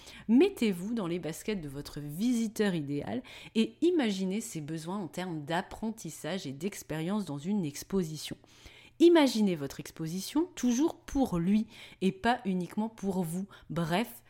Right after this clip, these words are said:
fuyez, fuyez le syndrome de l'expert dont je vous parle d'ailleurs en épisode trois.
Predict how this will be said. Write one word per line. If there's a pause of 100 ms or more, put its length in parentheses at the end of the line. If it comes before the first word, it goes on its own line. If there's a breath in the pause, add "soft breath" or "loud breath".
(140)
fuyez,
fuyez
le
syndrome
de
l'expert (300 loud breath)
dont
je
vous
parle
d'ailleurs (260 loud breath)
en
épisode (240)
trois.